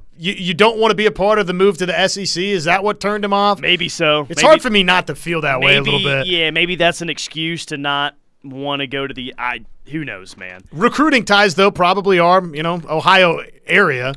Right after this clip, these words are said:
Speaker 2: On the Florida message board, someone said they didn't like Matt Campbell because he has too much of a teeth-to-face ratio.
Speaker 1: <laughs>
Speaker 2: I don't like the way that he curves his, the bill of his hats.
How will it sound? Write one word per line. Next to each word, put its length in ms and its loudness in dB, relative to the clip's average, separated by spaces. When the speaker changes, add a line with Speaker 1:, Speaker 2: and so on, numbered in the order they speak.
Speaker 2:
On 140 0
the 80 -2
Florida 440 0
message 440 0
board, 320 0
someone 360 0
said 200 0
they 100 0
didn't 200 -2
like 180 -4
Matt 200 -2
Campbell 380 -6
because 320 -6
he 120 -10
has 260 -8
too 180 -10
much 260 -6
of 120 -8
a 80 -8
teeth-to-face 1160 -10
ratio. 600 -4
Speaker 1:
<laughs> 60 -12
Speaker 2:
I 160 6
don't 200 0
like 220 0
the 100 2
way 160 2
that 120 -2
he 120 -6
curves 480 -4
his, 180 -8
the 140 -6
bill 300 -4
of 100 -8
his 160 -16
hats. 560 -6